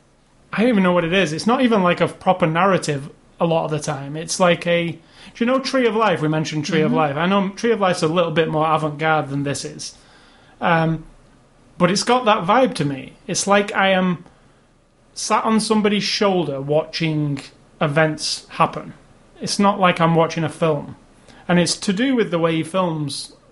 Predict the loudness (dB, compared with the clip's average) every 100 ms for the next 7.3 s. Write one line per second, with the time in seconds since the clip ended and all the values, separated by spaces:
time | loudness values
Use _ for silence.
0 | -4 -2 -2 -4 -2 -2 -2 -2 -2 0
1 | 0 2 2 0 0 0 0 -4 -12 -14
2 | -20 -20 -20 -20 -2 2 2 2 -4 -12
3 | -20 _ _ _ 2 4 4 4 4 2
4 | 2 0 -2 -2 0 2 0 0 -4 -4
5 | -6 -6 0 2 4 2 2 2 0 -4
6 | -8 -2 2 2 2 0 0 -2 -4 -2
7 | -2 -4 -10